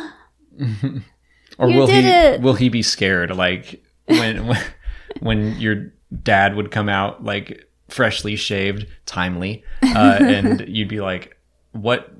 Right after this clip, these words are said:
Speaker 1: what did you do to yourself?" <laughs>
Speaker 2: No, I think, I mean, they've been together long enough. I, I feel like Din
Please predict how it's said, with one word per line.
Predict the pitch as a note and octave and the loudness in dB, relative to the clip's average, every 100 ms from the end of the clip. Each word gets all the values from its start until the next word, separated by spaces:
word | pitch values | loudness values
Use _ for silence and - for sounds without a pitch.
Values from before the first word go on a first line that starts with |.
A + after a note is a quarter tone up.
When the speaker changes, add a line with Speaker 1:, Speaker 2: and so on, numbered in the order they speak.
| D2+ _ _ | -20 _ _
Speaker 1:
what | C#3 C#3+ | 4 4
did | A#2 | 4
you | B2 | 2
do | C3 C#3+ | 6 6
to | A2+ | 6
yourself?" | A2 A#2+ - A2+ G2 - | 4 2 2 2 2 4
<laughs> | D#4 F#4 - - F4 - - - - - _ _ - | 6 8 8 8 6 4 -10 -14 -20 -20 _ _ 0
Speaker 2:
No, | B3+ D4+ | 6 6
I | E4+ | 6
think, | B4+ B4+ - | 0 -4 -2
I | A4 | 2
mean, | G#4 F#4 | 4 4
they've | F4 G4 | 4 2
been | F#4 F4 | 2 0
together | D4+ A3 F#3+ F#3+ G3 | 2 4 6 6 4
long | F#3 F#3 F#3+ | 2 2 0
enough. | F#3 F3+ F#3 | 0 0 0
I, | F#3 F#3+ - | -2 -4 -6
I | |
feel | A3 A#3+ | -4 2
like | C4+ B3 B3 | 4 4 2
Din | F#3 F3 | 2 2